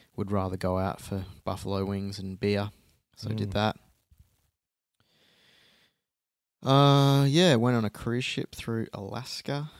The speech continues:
Speaker 1: That was good fun. Had a balcony in our room, so sat there and listened to Immortal,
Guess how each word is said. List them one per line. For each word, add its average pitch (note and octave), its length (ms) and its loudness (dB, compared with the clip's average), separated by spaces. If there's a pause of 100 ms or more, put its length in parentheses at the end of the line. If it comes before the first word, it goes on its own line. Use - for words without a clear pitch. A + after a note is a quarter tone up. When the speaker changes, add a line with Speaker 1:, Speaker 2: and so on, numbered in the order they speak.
(340)
Speaker 1:
That - 180 -16
was A2+ 180 -12
good G#2+ 160 -10
fun. A#2 340 -6
Had A2 160 -8
a G2+ 40 -10
balcony G#2+ 580 -8
in G2+ 120 -10
our G2+ 360 -10
room, A#2 440 -4
so G2 480 -8
sat - 420 -6
there G2+ 380 -6
and G2+ 220 -10 (1120)
listened A2 340 -6
to G2+ 140 -4
Immortal, A2 600 -2